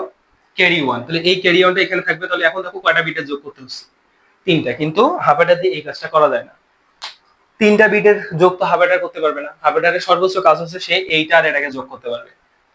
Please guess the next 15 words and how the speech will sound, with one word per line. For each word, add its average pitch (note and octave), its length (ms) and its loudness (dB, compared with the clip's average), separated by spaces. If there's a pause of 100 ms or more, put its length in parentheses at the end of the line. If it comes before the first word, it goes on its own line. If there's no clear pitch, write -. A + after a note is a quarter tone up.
(300)
তো - 120 -10
এটা F#3+ 160 2
একটা - 200 -4
সমস্যা। D#3 340 -2 (120)
তাহলে D3 220 4
আমাদের F3 240 4
তিনটা F3+ 240 2
বিটের F#3 240 4
যোগ F3 140 2
করার F3+ 160 4
জন্য F#3 180 -4
কি F#3+ 120 -14
করতে F#3 200 -6
হবে? F3 160 -4 (480)
তাহলে - 140 -8